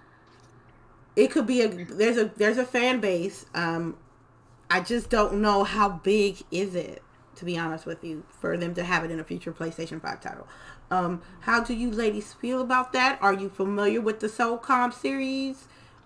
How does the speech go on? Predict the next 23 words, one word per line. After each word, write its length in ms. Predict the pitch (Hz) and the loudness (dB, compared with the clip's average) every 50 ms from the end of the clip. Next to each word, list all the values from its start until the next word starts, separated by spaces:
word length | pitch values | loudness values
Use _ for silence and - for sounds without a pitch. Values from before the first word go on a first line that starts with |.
| - | -8
Are 160 | - 175 175 | -6 -4 -4
you, 440 | 185 170 175 180 180 180 175 170 160 - - - | -4 -4 -4 -4 -4 -4 -4 -6 -8 -10 -16 -16
you 80 | - 175 - | -16 -8 0
think 160 | - 196 185 | 0 0 2
it's 100 | 202 190 | 2 -2
a 60 | 175 | 0
rumor? 280 | 170 208 240 247 247 240 | 2 2 2 2 2 2
You 140 | 240 233 214 | 0 -2 -4
think 460 | - - 214 185 180 180 175 - - - _ _ | -2 0 0 0 0 -2 -4 -6 -12 -20 _ _
they're, 280 | - 185 185 175 165 170 170 - - _ _ _ _ _ _ - - | -6 -4 -2 -2 -2 -4 -8 -14 -20 _ _ _ _ _ _ -10 -6
uh, 260 | 175 175 175 165 160 156 160 - - - | -4 -2 -2 -2 -4 -4 -6 -14 -18 -12
B 180 | - 185 190 214 | -6 -2 0 2
S 240 | 226 240 240 240 - | 2 0 -2 -2 -4
ing? 320 | 233 233 240 233 226 233 240 - - - - - - | -2 0 0 0 -2 -2 -6 -8 -14 -20 -20 -12 -4
'Cause 120 | - 214 | -2 2
mind 260 | 220 269 302 294 254 | 4 6 6 6 6
you, 80 | 226 214 | 4 2
Guerrilla 300 | 175 208 214 269 330 302 | 4 6 6 6 6 6
Games 280 | 247 277 269 254 262 220 | 4 4 4 4 4 4
make 200 | 233 240 220 - | 2 0 0 2
other 220 | - 214 214 196 196 | 2 2 2 2 0
games 360 | 190 190 180 175 180 180 160 | 0 -2 -4 -4 -4 -6 -4
than 280 | - 190 175 170 175 | -4 -4 -2 -4 -4